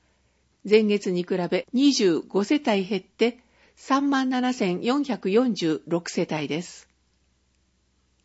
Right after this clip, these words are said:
休日急病診療所、内科小児科。瀬戸朝日休日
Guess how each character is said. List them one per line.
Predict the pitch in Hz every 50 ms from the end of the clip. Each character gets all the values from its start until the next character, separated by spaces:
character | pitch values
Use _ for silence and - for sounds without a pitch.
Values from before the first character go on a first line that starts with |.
| _ _ _ _ _ _ _ _ _ _ _
休 | - - 302 330 330
日 | 320 339 311 - 311
急 | - - 294 294 285 269
病 | 254 254 254 254 254
診 | 254 - 254 226 226
療 | 202 208 196 196 190
所、 | 180 180 175 - - -
内 | 196 214 247 262 262
科 | - 247 226
小 | 220 - 233 202 196 185
児 | 180 175 170
科。 | - - 175 - - _ _ _ _ _ _ _ _ _ _ _ _ _ _ _ _ _ _ _ _ _ _ _ _ _
瀬 | - - - 233 233
戸 | - 302 285 - 285
朝 | 277 - 254 214
日 | 208 - - 170 - - - - -
休 | - - 277 302 302 294
日 | 269 - 269 262 - 262 247 254 -